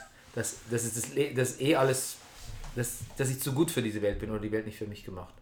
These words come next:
Speaker 2: Das ist natürlich
Speaker 1: Mhm.
Speaker 2: Quatsch. Das ist natürlich totaler Quatsch.
Speaker 1: Ja.
Speaker 2: Aber, ähm,
Speaker 1: Da, deshalb sitze ich ja hier als dein Korrektiv.
Speaker 2: Absolut.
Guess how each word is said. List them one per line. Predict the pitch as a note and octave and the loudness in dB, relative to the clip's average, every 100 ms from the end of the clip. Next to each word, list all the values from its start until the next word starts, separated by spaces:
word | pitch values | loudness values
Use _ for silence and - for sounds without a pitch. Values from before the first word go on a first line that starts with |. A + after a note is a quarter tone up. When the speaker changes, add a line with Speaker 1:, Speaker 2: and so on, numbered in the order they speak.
| - | -18
Speaker 2:
Das | - B2 | -6 -2
ist | |
natürlich | A2 | -2
Speaker 1:
Mhm. | - | -4
Speaker 2:
Quatsch. | - - - _ - | -12 -16 -20 _ -8
Das | A2+ | -6
ist | A#2 | -6
natürlich | A#2+ B2+ - | -6 -8 -8
totaler | - C#3+ D#3+ D#3+ C#3 D3+ - - | -4 0 4 6 4 0 -4 -12
Quatsch. | B2 - - - A#2+ | -12 -10 -12 -8 -2
Speaker 1:
Ja. | A2 G2+ - - | -2 -2 -6 0
Speaker 2:
Aber, | B2+ B2+ B2 | 6 6 6
ähm, | A#2+ A#2+ A#2+ - | 4 2 0 6
Speaker 1:
Da, | C3+ - | 6 8
deshalb | C#3 D3 | 6 2
sitze | C#3+ C3 A#2 | 2 -2 -2
ich | B2 | 0
ja | |
hier | G#2 G#2 | 0 -2
als | G#2 | -2
dein | A2 G#2 | -2 -2
Korrektiv. | A2+ A2 - - A#2 - - | -2 -4 -6 -8 -10 -10 -6
Speaker 2:
Absolut. | G#2+ - G2 - | -4 -2 -4 -6